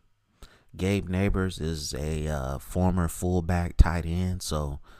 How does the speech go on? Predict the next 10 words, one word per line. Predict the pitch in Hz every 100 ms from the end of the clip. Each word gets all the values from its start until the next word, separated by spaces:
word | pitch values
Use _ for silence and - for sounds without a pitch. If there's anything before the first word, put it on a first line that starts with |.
| - - -
you | - 82
know, | 73
those | 73 98 98
guys, | 85 82 80 80 78 - - - - - - - - _ - - _ - - - - -
you | -
know, | 80 64 55 - - - - - - _ _ _ _ _ - - -
or | 98 82
he's | 98 101
a | 85
former | - 110 104 92 87 82